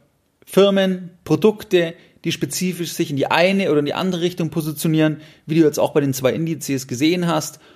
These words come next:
Und was hier ein Stück weit das Problem ist, ähm,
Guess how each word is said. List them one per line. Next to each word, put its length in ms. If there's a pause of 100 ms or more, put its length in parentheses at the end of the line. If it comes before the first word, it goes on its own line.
(280)
Und 320 (300)
was 240
hier 340
ein 80
Stück 240
weit 240
das 200
Problem 580
ist, 340 (280)
ähm, 420